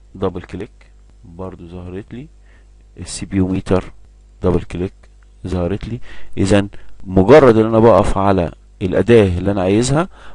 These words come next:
واعمل عليها دبل كليك وهقفل زي ما احنا متفقين ان ديت بتقفل كلوز، ودوت، ها، مينيمايز،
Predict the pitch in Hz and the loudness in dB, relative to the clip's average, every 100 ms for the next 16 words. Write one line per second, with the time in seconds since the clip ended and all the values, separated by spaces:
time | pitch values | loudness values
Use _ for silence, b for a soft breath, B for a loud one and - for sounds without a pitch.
0 | - 127 120 107 113 113 110 107 - 95 | 0 2 4 2 2 2 0 -2 -6 -8
1 | - - - - 110 - - 117 - 131 | -8 -18 -4 0 0 0 2 4 8 6
2 | 139 156 - 101 101 110 104 - 98 - | 6 -2 -4 0 2 2 0 -2 -2 -2
3 | 113 98 87 - - - 90 82 98 92 | -4 -4 -6 -16 -16 -12 -10 0 2 4
4 | 85 - 87 - 101 - - - - - | 4 2 2 0 0 -6 -18 -20 -20 -20
5 | - - - - 98 127 - - b b | -20 -20 -8 2 6 6 4 -6 b b
6 | b b - - - 95 95 98 101 95 | b b -14 -16 -8 -2 2 4 4 4
7 | 92 - - - _ _ _ _ _ _ | 0 -10 -20 -20 _ _ _ _ _ _
8 | _ - _ _ _ _ - _ _ _ | _ -20 _ _ _ _ -20 _ _ _
9 | - 98 110 - - - - - - - | -6 -4 -4 -6 -20 -20 -20 -20 -20 -20
10 | - - - 90 92 104 107 101 - - | -16 -14 -2 0 4 6 6 4 -2 -8